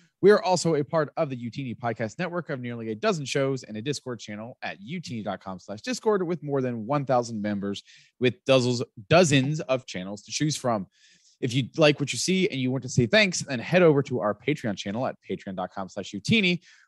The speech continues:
where for as little as five dollars a month, you can gain exclusive access to the entire Youtini Podcast Network of shows, as well as exclusive merch and community involvement activities, and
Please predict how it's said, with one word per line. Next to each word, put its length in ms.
where 140
for 120
as 100
little 200
as 100
five 180
dollars 220
a 60
month, 280
you 120
can 120
gain 220
exclusive 480
access 360
to 120
the 100
entire 380
Youtini 380
Podcast 340
Network 340
of 140
shows, 340
as 140
well 160
as 140
exclusive 500
merch 340
and 100
community 560
involvement 440
activities, 640
and 420